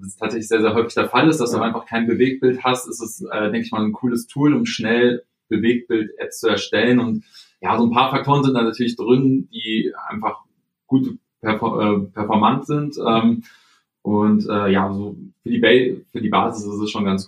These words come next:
Speaker 1: cool. Ähm, ich nutze es eher nicht, ne,
Speaker 2: Okay.
Speaker 1: weil ich bin ja so ein bisschen erweiterter drauf, aber
Speaker 2: Ja.
Speaker 1: auf jeden Fall cool, dass es sowas gibt.
Speaker 2: Okay.
Speaker 1: Ja.
Speaker 2: Ähm, weitere Tools, die du auf jeden Fall täglich auf deinem Handy nutzt, um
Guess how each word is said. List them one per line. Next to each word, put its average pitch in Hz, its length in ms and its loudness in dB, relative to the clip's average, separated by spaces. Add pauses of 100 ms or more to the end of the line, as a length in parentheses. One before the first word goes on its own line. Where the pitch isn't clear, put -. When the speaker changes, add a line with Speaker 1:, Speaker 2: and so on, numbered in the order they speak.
Speaker 1:
cool. 110 380 2
Ähm, 98 400 2 (100)
ich - 140 -4
nutze 127 200 4
es 113 80 0
eher 104 220 0
nicht, 170 260 2
ne, 123 180 0
Speaker 2:
Okay. - 100 -2
Speaker 1:
weil 107 220 0
ich - 120 -12
bin 110 80 -2
ja 107 160 0
so 104 80 -6
ein - 20 -8
bisschen 113 240 -4
erweiterter 135 500 0
drauf, 123 460 0
aber 104 600 -2
Speaker 2:
Ja. 107 200 -12
Speaker 1:
auf 101 140 -12
jeden 107 180 2
Fall 104 340 0 (260)
cool, 139 100 4
dass 117 120 6
es 98 120 -4
sowas 85 200 -6
gibt. 92 180 -6 (100)
Speaker 2:
Okay. 127 280 -2
Speaker 1:
Ja. - 60 -12 (280)
Speaker 2:
Ähm, 127 680 6
weitere 165 920 6
Tools, 170 680 0
die 131 200 -4
du 170 280 0
auf 123 280 0
jeden 151 300 2
Fall 120 300 0
täglich 139 400 -2
auf - 80 -12
deinem - 220 -2
Handy 127 280 0
nutzt, 123 380 0
um 113 460 -2